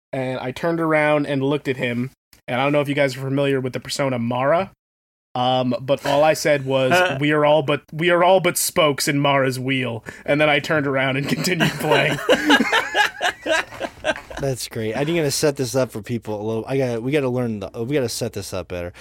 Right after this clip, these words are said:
Speaker 3: So Mara, the persona is a,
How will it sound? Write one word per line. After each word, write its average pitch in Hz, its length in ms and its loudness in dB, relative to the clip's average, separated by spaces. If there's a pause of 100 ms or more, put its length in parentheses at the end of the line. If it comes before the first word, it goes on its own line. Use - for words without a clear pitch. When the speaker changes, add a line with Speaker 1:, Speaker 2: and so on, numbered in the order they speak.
Speaker 3:
So 147 200 0
Mara, 147 640 2
the 135 80 -2
persona 160 500 0
is 135 460 0
a, 127 520 0